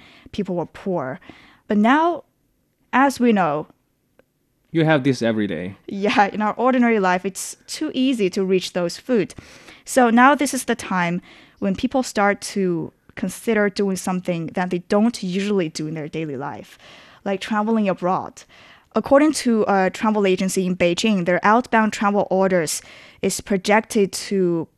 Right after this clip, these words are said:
Speaker 1: grow by ten times during this holiday compared with the Chinese New Year holiday of last year.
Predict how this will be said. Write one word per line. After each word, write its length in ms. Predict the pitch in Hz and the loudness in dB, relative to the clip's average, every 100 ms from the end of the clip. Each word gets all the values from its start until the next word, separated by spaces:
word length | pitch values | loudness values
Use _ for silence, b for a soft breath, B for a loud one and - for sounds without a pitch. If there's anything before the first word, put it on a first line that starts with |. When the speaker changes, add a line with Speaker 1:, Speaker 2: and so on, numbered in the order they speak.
| _ | _
Speaker 1:
grow 460 | 175 190 190 196 - _ _ _ _ | -2 2 2 0 -4 _ _ _ _
by 160 | 202 175 | -4 -4
ten 340 | - - 254 | -4 2 2
times 680 | 254 - 190 139 101 - - b b b b b _ | 2 -2 -2 -4 -6 -12 -16 b b b b b _
during 260 | - 196 185 | -2 0 2
this 200 | 214 - | 0 0
holiday 680 | - 185 165 160 160 180 - | -4 -4 -2 -4 -4 -6 -8
compared 520 | 190 180 190 185 180 | -8 -6 -2 -2 -2
with 320 | 185 170 170 | -2 -2 -2
the 120 | 170 - - _ _ | -10 -10 -18 _ _
Chinese 280 | 202 180 175 | -4 -4 -4
New 120 | 185 | -2
Year 120 | 180 | -2
holiday 380 | 170 175 160 160 | -4 -6 -6 -8
of 160 | 147 175 | -6 -2
last 380 | 175 185 - | -2 -2 -6
year. 180 | 160 135 | -10 -10